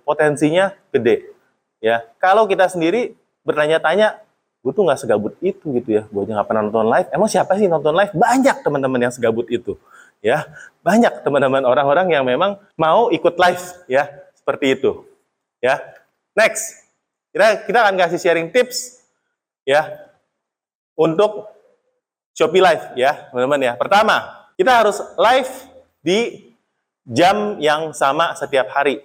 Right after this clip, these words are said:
Jadi teman-teman kalau live-nya tuh mut-mutan, omsetnya juga mut-mutan. Kadang keluar, kadang enggak omsetnya ya. <laughs> Jadi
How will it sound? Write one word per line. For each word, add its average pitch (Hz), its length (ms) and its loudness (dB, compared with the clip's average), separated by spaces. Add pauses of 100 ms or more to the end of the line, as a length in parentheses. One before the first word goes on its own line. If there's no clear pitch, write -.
Jadi 233 160 2
teman-teman 240 460 2
kalau 185 240 4
live-nya 170 320 0
tuh 233 100 -2
mut-mutan, 175 640 -2 (160)
omsetnya 185 400 2
juga 156 140 2
mut-mutan. 131 760 -2
Kadang 139 320 0
keluar, 147 300 4
kadang 139 260 0
enggak 113 220 0
omsetnya 104 500 -10
ya. 123 180 2 (400)
<laughs> - 420 -12
Jadi 165 120 2